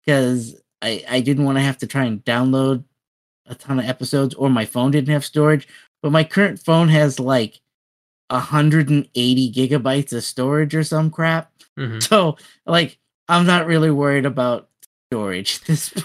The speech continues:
Speaker 1: point.
Speaker 2: Yeah, no, I, I set them to stream so that they don't take up storage. I, and, uh, because I work from home, I just, when I hit play, they download and I'm listening to them right away. But yeah, I mean, um,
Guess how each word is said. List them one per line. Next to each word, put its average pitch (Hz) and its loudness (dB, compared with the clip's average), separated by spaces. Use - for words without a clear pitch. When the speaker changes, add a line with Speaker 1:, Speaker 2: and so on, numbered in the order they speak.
Speaker 1:
point. 160 -4
Speaker 2:
Yeah, 160 2
no, 156 0
I, 175 -2
I - -2
set 185 -2
them 160 0
to 143 -2
stream 131 2
so 123 -2
that 117 0
they 117 0
don't 117 -4
take - -8
up 127 -8
storage. 131 -4
I, 107 -6
and, 107 -4
uh, 110 -4
because 107 -6
I 107 -2
work 98 -6
from 98 -8
home, 104 -4
I 95 -6
just, 90 -10
when 104 -10
I 98 -8
hit 95 -10
play, 127 -2
they 110 -4
download 104 -6
and 92 -10
I'm 90 -14
listening 95 -12
to 95 -10
them 95 -10
right 101 -6
away. 135 -2
But 110 -6
yeah, 160 0
I 127 -2
mean, 147 0
um, 139 0